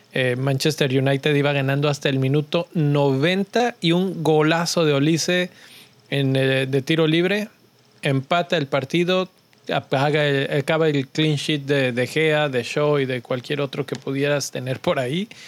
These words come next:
Y todavía se fueron al noventa y cuatro y por ahí del noventa y tres y feria hubo una escapada de Zaha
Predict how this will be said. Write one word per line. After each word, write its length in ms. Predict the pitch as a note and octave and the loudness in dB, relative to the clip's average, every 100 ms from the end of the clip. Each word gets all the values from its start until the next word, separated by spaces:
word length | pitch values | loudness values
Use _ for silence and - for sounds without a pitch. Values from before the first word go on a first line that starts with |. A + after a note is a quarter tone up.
| - - - - | -20 -20 -20 -8
Y 260 | F#3 G3 B3+ | -2 0 0
todavía 680 | - F#3 D#3 C#3+ G3+ D#4 D4+ _ _ - | 0 0 2 2 0 -2 -4 _ _ -10
se 240 | - E3 | -2 0
fueron 380 | C#3+ F3 G3+ G3+ | 0 0 2 0
al 160 | D#3 C#3 | 0 0
noventa 440 | C#3 C3+ B2+ B2+ | 0 0 -2 -2
y 60 | B2 | -2
cuatro 560 | - D#3+ E3+ - A3+ | 0 0 0 0 0
y 160 | F3+ C#3 | 0 -2
por 220 | C3+ C#3+ | -2 0
ahí 100 | D3+ | 2
del 180 | F3+ F3+ | 0 0
noventa 300 | C#3 B2+ C3+ | -2 -2 -4
y 60 | |
tres 340 | C3 D3+ D#3 - | -2 -2 0 -2
y 60 | |
feria 500 | D3+ D3 D3+ E3+ G#3+ D4 _ _ _ _ _ | -2 -2 -2 -2 -4 -8 _ _ _ _ _
hubo 220 | G3 E3 | 2 4
una 180 | F3+ F3+ | 2 0
escapada 540 | D#3+ - C3+ D3+ E3+ | 0 -4 -2 0 2
de 100 | F3+ | 2
Zaha 480 | B2+ B2+ - D3+ F3 | 0 -2 -2 -2 -4